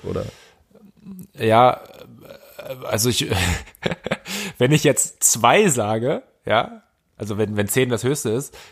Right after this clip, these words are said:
Speaker 2: dann
Speaker 1: Ja,
Speaker 2: wirst
Speaker 1: genau.
Speaker 2: du dir ja, dann ist ja <laughs> deine Hemmschwelle auf jeden Fall noch ganz weit nach oben offen. Deswegen sage ich jetzt mal ganz vorsichtig sieben.
Speaker 1: Sieben?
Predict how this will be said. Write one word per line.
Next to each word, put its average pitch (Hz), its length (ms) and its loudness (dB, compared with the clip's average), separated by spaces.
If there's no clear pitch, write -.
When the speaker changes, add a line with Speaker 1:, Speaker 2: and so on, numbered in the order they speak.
Speaker 2:
dann 107 100 -2
Speaker 1:
Ja, 101 80 2
Speaker 2:
wirst 143 140 2
Speaker 1:
genau. - 80 2
Speaker 2:
du 156 100 4
dir 131 220 4
ja, 123 300 6
dann 117 280 -6
ist 127 140 -6
ja 120 120 2
<laughs> - 580 -18
deine 123 220 2
Hemmschwelle 131 640 0
auf 113 120 -8
jeden 135 140 2
Fall 135 80 0
noch 127 200 2
ganz 139 340 2
weit 117 200 4
nach 110 220 2
oben 95 280 -4
offen. 98 300 -6
Deswegen 139 340 2
sage 139 220 4
ich - 80 -4
jetzt - 180 -2
mal 120 140 2
ganz 147 240 2
vorsichtig 123 1600 2
sieben. 120 440 0
Speaker 1:
Sieben? 120 760 0